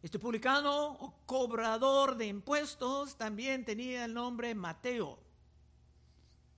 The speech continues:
Es el autor, humanamente hablando, del primer libro del Nuevo Testamento. Y puesto, Cristo pudo escoger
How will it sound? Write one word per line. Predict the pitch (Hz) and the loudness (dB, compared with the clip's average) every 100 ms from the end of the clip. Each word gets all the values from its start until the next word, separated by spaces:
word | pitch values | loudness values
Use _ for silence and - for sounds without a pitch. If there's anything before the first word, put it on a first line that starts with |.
| - - | -20 -20
Es | 139 190 | -12 -10
el | 175 - - | -10 -10 -6
autor, | 190 185 233 240 240 226 - | -6 -2 2 2 2 -2 -4
humanamente | 208 214 214 214 208 | -4 -2 -2 -4 -6
hablando, | 185 214 226 233 233 | -6 -4 -4 -2 -2
del | 202 170 | -4 -6
primer | 208 208 214 214 196 - | -6 -4 -4 -6 -8 -12
libro | 226 233 214 214 | -10 -8 -6 -4
del | 202 180 | -4 -8
Nuevo | 196 196 180 | -8 -10 -10
Testamento. | 180 160 214 302 - 127 - - - - - - - - - - _ - - - - - - - - - - - | -12 -12 -8 -8 -10 -14 -16 -20 -20 -20 -20 -20 -20 -20 -20 -20 _ -20 -20 -20 -20 -20 -20 -20 -20 -20 -20 -14
Y | 233 | -10
puesto, | - 415 403 359 320 - | -2 -2 -2 -4 -6 -8
Cristo | - 370 392 415 | -2 0 0 0
pudo | - 359 302 | 0 0 2
escoger | 285 - 214 - 254 285 285 | 2 -2 -6 -2 0 2 0